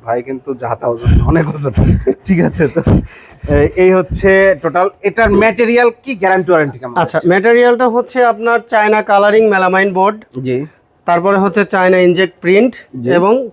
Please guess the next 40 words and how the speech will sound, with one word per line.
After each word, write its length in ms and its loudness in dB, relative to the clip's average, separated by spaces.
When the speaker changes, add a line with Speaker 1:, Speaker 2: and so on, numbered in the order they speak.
Speaker 2:
চায়না 300 2
হার্ডওয়্যার 480 0
দিয়ে 160 -2
তৈরি। 240 2
Speaker 1:
আচ্ছা। 380 -10
Speaker 2:
গ্যারান্টি 540 0
থাকবে 320 -2
হচ্ছে 380 -2
আপনার 340 2
বিশ 320 2
বছরের 400 0
ঘুণ 220 0
পোকার 260 -2
গ্যারান্টি 320 -2
থাকবে। 280 -8
Speaker 1:
বিশ 200 4
বছরের 340 2
ঘুণ 220 -4
পোকার 220 -4
Speaker 2:
জি। 40 -6
Speaker 1:
গ্যারান্টি 320 0
থাকছে। 340 -16
ওকে, 200 -4
এটার 260 0
প্রাইসটা 420 -4
কত 140 -10
পড়ছে? 300 -14
Speaker 2:
আচ্ছা, 220 -4
এটার 280 2
বা-, 200 2
হচ্ছে 260 0
বাচ্চাদের 520 0
যেটা 300 0
আপনার 320 0
হচ্ছে, 360 0
আহ, 280 2
প্লে 280 2
নার্সারি 400 -2
থেকে 260 -2
ক্লাস 240 0